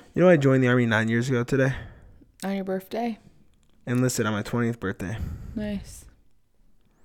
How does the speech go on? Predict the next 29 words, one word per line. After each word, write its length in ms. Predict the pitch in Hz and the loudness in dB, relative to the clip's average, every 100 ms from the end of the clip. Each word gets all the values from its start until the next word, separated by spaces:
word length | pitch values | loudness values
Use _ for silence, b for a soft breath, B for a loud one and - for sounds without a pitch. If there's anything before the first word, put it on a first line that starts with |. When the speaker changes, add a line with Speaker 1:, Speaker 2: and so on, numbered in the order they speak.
| b b | b b
Speaker 1:
That's 180 | - 143 | 0 2
how 80 | 180 | 4
I 40 | |
Speaker 2:
Nice. 80 | 165 | 2
Speaker 1:
spent 180 | - 131 | 2 0
my 80 | 127 | 0
birthday. 380 | 120 120 113 - - _ _ - _ _ _ - - 143 | -2 -4 -10 -12 -20 _ _ -20 _ _ _ -20 -4 0
At 160 | 135 | 0
the 80 | 131 | 0
fucking 300 | 131 127 123 | -4 -4 -4
place 240 | 127 120 | -4 -6
doing 180 | - 120 | -6 -6
all 120 | 113 117 | -6 -6
these 180 | 110 | -10
tests 560 | - 113 113 - - - _ _ _ _ _ _ - | -10 -10 -10 -16 -20 -20 _ _ _ _ _ _ -16
to 100 | - | -10
get 180 | 120 110 | -8 -8
in. 200 | 104 110 - - | -10 -14 -8 0
Speaker 2:
Remember, 220 | 247 320 | 4 6
like, 180 | 392 320 | 4 6
when 80 | |
we 60 | 269 | 6
had 160 | 240 202 | 8 6
to 60 | |
do, 100 | 185 | 4
like, 140 | 185 180 | 4 2
the 80 | |
shuffleboard 580 | 175 185 170 190 185 185 | 0 0 0 -2 0 -2
test? 560 | - 185 185 - - | -2 -6 -6 -10 -20